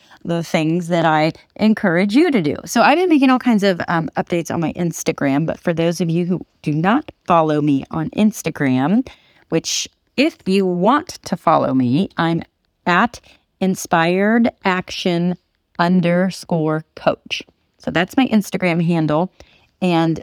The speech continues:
the company that I am forming and have been doing for the past year now is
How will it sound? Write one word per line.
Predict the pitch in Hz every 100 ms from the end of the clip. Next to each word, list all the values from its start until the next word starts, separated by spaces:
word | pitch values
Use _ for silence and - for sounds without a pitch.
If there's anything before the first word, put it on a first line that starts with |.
| -
the | 175 180 156 -
company | 302 330 214 175 190
that | 190 180 147 131 - 170 -
I | 165 156 156 151 147 -
am | 165 156 _ -
forming | 185 160 156 160 233
and | 185 165
have | 170 160 147
been | 151 151 151
doing | 151 139 165
for | 190
the | 170
past | - 160 143 - -
year | - 160 247 196
now | 165 143 156 233 - - _ _ -
is | 160 151 139